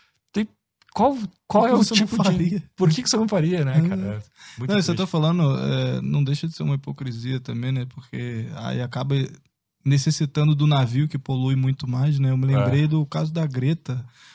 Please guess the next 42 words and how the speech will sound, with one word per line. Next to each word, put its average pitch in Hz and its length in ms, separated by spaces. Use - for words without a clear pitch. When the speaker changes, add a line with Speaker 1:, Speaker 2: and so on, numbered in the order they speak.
Speaker 2:
nossa 156 140
querida 156 320
Greta 143 360
Thunberg, 131 680
que 127 180
quando 131 240
foi 131 220
lá, 127 360
saiu 123 580
da, 117 440
do, 135 460
do, 196 180
da 156 80
Europa 123 420
lá 131 180
pra 113 100
poder 120 480
ir - 80
nos 123 160
Estados 120 340
Unidos 120 360
no 117 100
fórum, 123 460
não 123 60
sei 190 140
se - 60
foi 156 100
no 127 60
fórum 135 280
de 117 120
Davos, 110 640
ou, 113 340
foi 226 140
no... 180 320
ela 165 140
foi 277 120
palestrar 160 460
em 151 40
algum 143 240
desses 127 280
fóruns 120 400
aí, 127 240